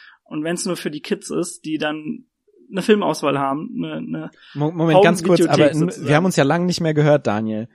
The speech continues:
Speaker 2: Du hast
Speaker 1: Nein,
Speaker 2: gerade
Speaker 1: ich habe
Speaker 2: Kids
Speaker 1: keine Kinder.
Speaker 2: erwähnt.
Speaker 1: Nein.
Speaker 2: Okay, alles klar. Ich wollte nur sicher
Speaker 1: Genau.
Speaker 2: gehen. <laughs>
Speaker 1: Richtig, nee. Ähm, aber ich guck tatsächlich noch relativ viel Film. Also, äh, ich benutze auch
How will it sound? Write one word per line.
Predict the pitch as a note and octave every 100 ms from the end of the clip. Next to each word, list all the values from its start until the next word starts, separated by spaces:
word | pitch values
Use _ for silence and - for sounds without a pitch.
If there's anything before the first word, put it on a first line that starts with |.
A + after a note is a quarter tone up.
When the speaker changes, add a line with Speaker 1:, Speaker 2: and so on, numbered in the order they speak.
| _
Speaker 2:
Du | -
hast | C#3+
Speaker 1:
Nein, | E3+
Speaker 2:
gerade |
Speaker 1:
ich | D#3+
habe | C#3+
Speaker 2:
Kids | D#3+ C#3
Speaker 1:
keine | C3
Kinder. | A2 G#2+
Speaker 2:
erwähnt. | G#2+ - _
Speaker 1:
Nein. | - C3+ B2+
Speaker 2:
Okay, | - G2
alles | A2+ A#2
klar. | - E2+
Ich | G#2+
wollte | E3+ G3
nur | G3+
sicher | A#2+
Speaker 1:
Genau. | E3 - - - _
Speaker 2:
gehen. | B3 - C4 - A#3+ - - - - - - -
<laughs> | F3 - - - - - - - _ - -
Speaker 1:
Richtig, | C#3+ - C3 -
nee. | D3 C#3 C#3+ -
Ähm, | D3+ C#3+ C#3 C#3
aber | - F3
ich | - - - -
guck | - C#4
tatsächlich | G#3+ - G3 F#3+
noch | F3 D#3 -
relativ | D#3+ D#3+ D3+
viel | - D#3+ D3
Film. | C#3 - D3 C#3 C3+
Also, | - C#3 C3 C3+
äh, | C#3 C#3+ C#3+
ich | -
benutze | D#3+ G3 G3+
auch | F3 -